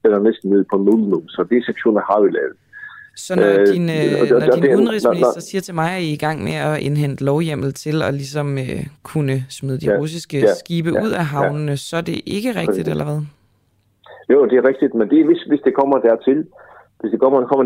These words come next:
Speaker 1: dertil, at, at, at E U beslutter, at nu forbyder vi også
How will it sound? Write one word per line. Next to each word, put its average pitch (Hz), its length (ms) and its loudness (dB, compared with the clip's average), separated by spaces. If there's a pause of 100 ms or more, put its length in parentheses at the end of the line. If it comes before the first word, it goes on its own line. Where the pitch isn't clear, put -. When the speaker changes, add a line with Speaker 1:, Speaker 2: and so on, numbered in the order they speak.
Speaker 1:
dertil, 120 260 2
at, 101 180 4 (120)
at, 101 80 0 (140)
at - 120 0 (180)
E 123 140 4
U 110 120 6 (120)
beslutter, 120 440 2 (140)
at 101 100 -2
nu 113 280 4 (260)
forbyder 110 380 4
vi 101 140 4
også 104 400 2